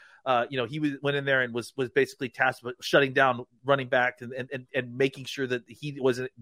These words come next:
didn't break loose for a big game. But there's other stuff. He's an incredible blitzer. He's, he does a lot of things very, very well. He can kind of go in there for very specific assignments. So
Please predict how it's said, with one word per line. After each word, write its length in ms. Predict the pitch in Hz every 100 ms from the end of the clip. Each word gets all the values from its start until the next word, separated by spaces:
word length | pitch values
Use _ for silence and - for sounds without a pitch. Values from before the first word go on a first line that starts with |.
| 117
didn't 180 | 131 113
break 200 | 123 113
loose 140 | 110
for 120 | -
a 20 | 110
big 180 | 117
game. 200 | 113 127
But 120 | 127 143 - - -
there's 160 | 190
other 160 | 240 233
stuff. 160 | 156
He's 100 | 170
an 80 | 151
incredible 340 | 143 160 143 127
blitzer. 640 | 185 202 - 190 180 151
He's, 180 | 156 - - -
he 100 | 180
does 300 | 196 247 214
a 60 | 214
lot 180 | 202
of 140 | 185 -
things 300 | 208 196 143
very, 320 | 160 170 156
very 260 | 147 147 135
well. 280 | 143 190
He 100 | 156
can 220 | 160 151 139
kind 200 | 180 156
of 160 | 135
go 200 | 151 185
in 120 | 180
there 160 | 165 151
for 180 | - 147
very 300 | 151 165 156
specific 480 | - 135 - 165 139
assignments. 420 | - 156 175 -
So 200 | 175